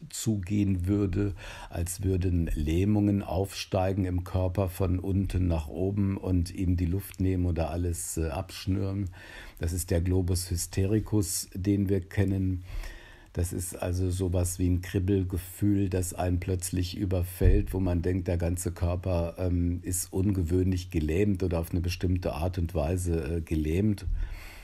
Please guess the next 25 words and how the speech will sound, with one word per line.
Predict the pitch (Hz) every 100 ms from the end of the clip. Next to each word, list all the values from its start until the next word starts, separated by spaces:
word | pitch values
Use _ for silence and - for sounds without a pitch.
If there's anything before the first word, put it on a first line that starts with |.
| - - - - -
Und | 101
das | 107 127
hat | 131
natürlich | 131 131 123 120
zu | 117
tun | - 113 113 110
auch | 92
mit | 107 104 -
Störungen | - 104 98 104 104 98
der | 92
normalen | 92 87 85 101 110
Integration | 92 95 92 90 87 - 95 95 101 90
von | - 85
Erinnerungen | 82 110 113 104 95 90
an | 85 90
die | 90
Vergangenheit. | 92 87 90 107 95 85 76 85
Was | 80
ist | - -
denn | 82
damals | 82 82 87 87
passiert? | - 87 - 110 104 98
Was | 78
ist, | - - -
äh, | - 50 -